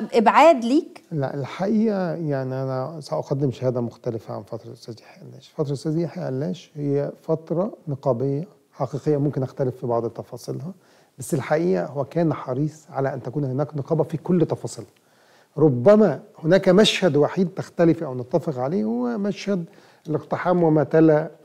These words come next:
Speaker 2: من رد الفعل، بس الحقيقة حتى بعد هذا المشهد كان الحرص على إحياء قيم نقابية مهمة في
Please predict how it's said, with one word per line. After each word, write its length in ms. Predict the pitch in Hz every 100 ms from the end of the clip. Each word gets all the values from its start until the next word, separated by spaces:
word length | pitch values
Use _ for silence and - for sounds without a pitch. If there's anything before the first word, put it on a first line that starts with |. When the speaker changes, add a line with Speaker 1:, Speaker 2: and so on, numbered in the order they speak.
| -
Speaker 2:
من 160 | 139 139
رد 200 | 151 135
الفعل، 380 | 143 - 117 127
بس 200 | 170 -
الحقيقة 280 | 151 135 120
حتى 440 | - 220 - 165
بعد 260 | 151 143 139
هذا 200 | 170 165
المشهد 460 | 156 170 - 180 - _ _ _ -
كان 140 | 185
الحرص 360 | - 202 185 175
على 200 | 147 156
إحياء 260 | - 185
قيم 280 | - 170 160
نقابية 400 | 131 - 127 139
مهمة 460 | 131 123 139 139 139 - - _ _
في 300 | 180 165